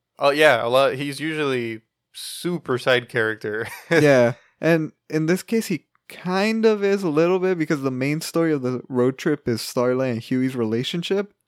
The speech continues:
Speaker 2: But through the interactions of the lady that they talk to, you learn a lot about
Speaker 1: Well, who gets the tip for the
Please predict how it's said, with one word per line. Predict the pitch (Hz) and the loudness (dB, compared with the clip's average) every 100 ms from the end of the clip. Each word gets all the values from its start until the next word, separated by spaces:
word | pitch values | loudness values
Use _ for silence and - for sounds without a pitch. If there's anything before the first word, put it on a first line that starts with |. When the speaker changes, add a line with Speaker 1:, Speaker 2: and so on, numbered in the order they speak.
| _ _ _ - | _ _ _ 2
Speaker 2:
But | 143 135 - | 4 4 0
through | 147 139 | -2 0
the | 139 | 0
interactions | 131 127 127 143 - 143 131 | -2 -2 -2 -4 -4 -4 -2
of | 127 117 113 113 | -2 0 -2 -2
the | 117 | -4
lady | 113 151 151 | 0 2 2
that | 123 117 117 | 0 -2 -2
they | 110 | -4
talk | - 110 - | -4 -8 -6
to, | - 110 | -6 -4
you | 113 117 | -2 -2
learn | 151 135 | -2 -2
a | 104 | -4
lot | 107 110 117 | -4 -4 -4
about | 113 113 107 - _ - | -4 -4 -6 -10 _ -2
Speaker 1:
Well, | 180 | 0
who | 202 208 | 0 2
gets | 220 214 - | 0 0 -6
the | 175 | -8
tip | - 185 151 _ | -4 -4 -4 _
for | - 139 | -8 -6
the | 123 123 120 120 117 117 123 | -2 -2 -2 -2 -6 -8 -12